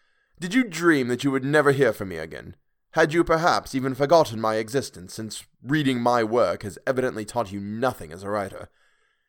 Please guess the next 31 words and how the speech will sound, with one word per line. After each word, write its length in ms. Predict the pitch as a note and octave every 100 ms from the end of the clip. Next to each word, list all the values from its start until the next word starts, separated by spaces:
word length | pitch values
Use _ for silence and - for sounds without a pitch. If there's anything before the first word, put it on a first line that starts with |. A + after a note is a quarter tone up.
| -
You 180 | F#3
are 40 | G#3+
but 140 | E3+
a 60 | C#3
shell 460 | - - D3 F#2+
in 120 | G2+ A2
which 120 | A#2
a 60 |
few 220 | A#2 D3 C3+
dreams 440 | A#2 C3 A2+ G2
writhed 560 | G#2+ B2+ B2+ C3 C3 A#2+
and 160 | A#2+
then 200 | A#2 G#2+
withered 380 | G#2+ A2+ F#2 F#2
when 140 | G#2
exposed 480 | G2+ - - G#2 G2
to 80 | -
daylight. 440 | F2+ G2+ C#2+ C#2+ - _ _ _ _ _
I 120 | - D#3+
had 160 | C#3+
the 60 | A2
misfortune 500 | A2 - A#2 A#2 B2+
to 100 | C#3+
leaf 260 | D3+ D#3+ -
through 160 | G3
your 200 | A#2+ F2+
claptrap 520 | - F2+ - - E2+
about 340 | F2 F2 E2 E2+
Dunwich. 480 | F#2 F2+ F#2+ - - _ _ _ _ _ _ _ _ _ _ _ _
Footnote 360 | B2+ A2+ B2+ A2+
eleven. 460 | G#2+ G2+ - F2+